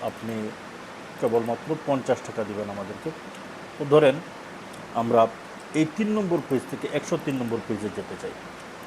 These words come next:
তো আমরা কী করব? কন্ট্রোল জি চাপব। কন্ট্রোল জি চাপার পর এখানে আমরা কিবোর্ড থেকে একশো তিন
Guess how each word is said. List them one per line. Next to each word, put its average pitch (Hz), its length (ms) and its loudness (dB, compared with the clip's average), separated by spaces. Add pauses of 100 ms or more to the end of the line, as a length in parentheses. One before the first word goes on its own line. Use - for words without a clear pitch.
(120)
তো 117 80 0
আমরা 127 240 6 (200)
কী 143 80 2
করব? 160 320 4 (200)
কন্ট্রোল 135 580 4 (120)
জি 135 220 4
চাপব। - 380 -4 (180)
কন্ট্রোল 127 440 0
জি 135 160 2
চাপার 147 260 2 (100)
পর 120 180 6 (760)
এখানে 135 220 2
আমরা 147 300 4 (260)
কিবোর্ড 139 340 2
থেকে 156 260 2
একশো 135 240 0 (180)
তিন 127 180 4